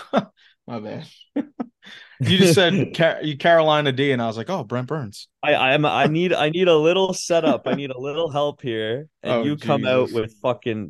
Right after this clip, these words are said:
Speaker 2: Brent Burns.
Speaker 1: Come on, dude. You know what you're asking.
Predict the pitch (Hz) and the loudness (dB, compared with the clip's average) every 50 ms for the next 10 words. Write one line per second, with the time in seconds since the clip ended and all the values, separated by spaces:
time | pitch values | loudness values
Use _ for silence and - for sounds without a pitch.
0 | 127 120 - 120 120 123 127 131 135 139 - - 127 123 - 120 120 120 117 117 | -12 -6 -2 2 2 4 4 2 0 -2 -4 -8 -6 -2 0 0 2 2 2 2
1 | 113 - 117 110 101 104 107 117 127 139 156 - _ 170 190 302 294 262 240 226 | 2 0 0 -2 -2 -2 -2 -2 -4 -4 -8 -10 _ -4 -2 -2 0 0 -2 -2
2 | - - 220 - 214 226 220 - - - - 123 139 143 143 | -2 -4 -6 -6 -6 -4 -6 -6 -6 -8 -10 -10 -10 -10 -12